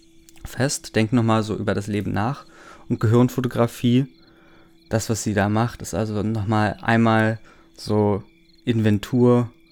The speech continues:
machen über, was gerade noch so im Hirn vor,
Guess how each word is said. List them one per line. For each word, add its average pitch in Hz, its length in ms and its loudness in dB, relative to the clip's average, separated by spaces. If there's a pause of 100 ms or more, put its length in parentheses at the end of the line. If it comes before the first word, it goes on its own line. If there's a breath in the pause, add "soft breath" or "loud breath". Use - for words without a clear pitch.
(180)
machen 110 460 -2
über, 101 500 0 (640 soft breath)
was - 240 -6
gerade 95 360 0
noch 95 160 -2
so 104 220 -8
im 98 180 -2
Hirn 95 320 -2 (560)
vor, 202 600 0